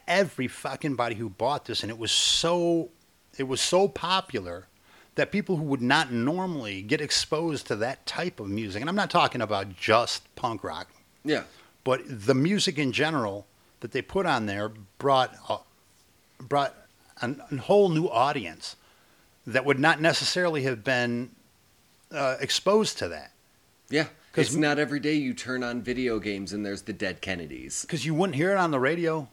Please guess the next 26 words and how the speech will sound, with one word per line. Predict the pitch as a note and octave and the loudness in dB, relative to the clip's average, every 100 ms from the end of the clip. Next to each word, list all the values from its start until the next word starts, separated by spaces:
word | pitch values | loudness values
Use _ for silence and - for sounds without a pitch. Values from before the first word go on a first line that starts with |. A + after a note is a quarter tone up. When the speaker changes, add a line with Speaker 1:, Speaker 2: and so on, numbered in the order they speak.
| _ - | _ -14
Speaker 2:
No. | F#2+ E2 - _ _ _ _ _ _ _ _ _ _ | -12 -12 -18 _ _ _ _ _ _ _ _ _ _
Speaker 1:
You | C3 | -4
wouldn't. | C3 G3 F2 - - | 2 2 2 -6 -8
So | - E3 C#3+ C3+ D3 | -2 2 2 2 -4
th-, | D3 - _ - - B2+ A2 | -12 -14 _ -18 -12 -8 -2
it | G#3 B2 | 0 2
did | D#3 G3+ D#3 | 4 4 2
change | D3+ A#2 F2+ | 0 0 -4
a | |
generation. | E2+ F#2 E2+ D#2+ D2+ - - - _ - | -6 -6 -6 -10 -12 -16 -18 -20 _ -8
Speaker 2:
Mm-hmm. | D#3 G3+ G#3+ - | -4 -4 -6 -6
Speaker 1:
And | C#3 | 0
also, | D3+ F3+ - D3+ C3+ A#2+ - - | 4 4 6 4 2 -2 -14 -4
how | F3 G3+ | -2 0
many, | G3+ F#3 C3 C3+ - | -2 -2 -2 -6 -4
how | C#3+ | -4
many | F3+ F3 | -2 -4
people, | C#3+ F3 D3 D3 | -4 -6 -2 -2
like, | B2 B2+ B2 - - - - - _ _ _ _ _ _ _ _ - | 0 0 -2 -12 -20 -20 -20 -20 _ _ _ _ _ _ _ _ -10
I | - | -6
think | G3+ | 0
I | F3 | 2
bought | - D#3 D3 | 4 4 4
my | C#3+ D#3+ | 2 -2
first | - D3 - - | -2 -2 -2 -2
skateboard, | D3 C#3+ C#3 C3 C3 | -6 -4 -4 -4 -8